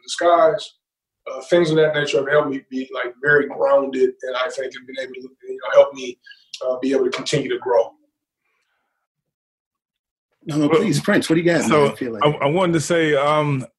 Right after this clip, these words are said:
Speaker 3: would you say that you had the vision for what you're doing in your life currently, um,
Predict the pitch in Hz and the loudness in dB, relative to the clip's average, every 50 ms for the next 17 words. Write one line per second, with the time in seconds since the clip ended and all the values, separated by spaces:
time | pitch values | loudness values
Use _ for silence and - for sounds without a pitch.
0 | _ _ _ _ - 139 147 147 180 - 214 190 180 170 170 160 151 139 - - | _ _ _ _ -4 -2 0 0 0 0 0 0 0 2 2 2 2 0 -2 -4
1 | - _ - 151 156 - 156 165 151 151 120 131 123 113 113 156 160 151 135 156 | -12 _ -4 -2 -2 0 0 0 0 0 -2 -4 -4 -4 -2 0 0 0 0 0
2 | 156 147 143 131 113 - - 139 135 131 131 127 123 117 113 113 131 127 - 139 | 0 0 -2 -4 -6 -4 0 2 2 4 4 4 2 2 0 0 0 -2 0 -2
3 | 127 113 117 131 127 127 123 120 110 104 104 98 98 107 113 117 113 117 110 - | -4 -2 -2 -4 -4 -2 -2 -2 -2 -2 -2 -2 0 2 4 4 4 4 2 -2
4 | - - 143 143 143 143 131 - 135 143 143 139 135 127 - _ _ _ _ - | -4 0 2 2 2 0 -2 -2 -2 -2 -2 -2 -4 -8 -12 _ _ _ _ -20
5 | _ _ _ _ _ - 113 120 120 120 117 117 113 113 113 113 110 110 - _ | _ _ _ _ _ -2 2 4 4 4 4 2 2 0 -2 -4 -6 -8 -10 _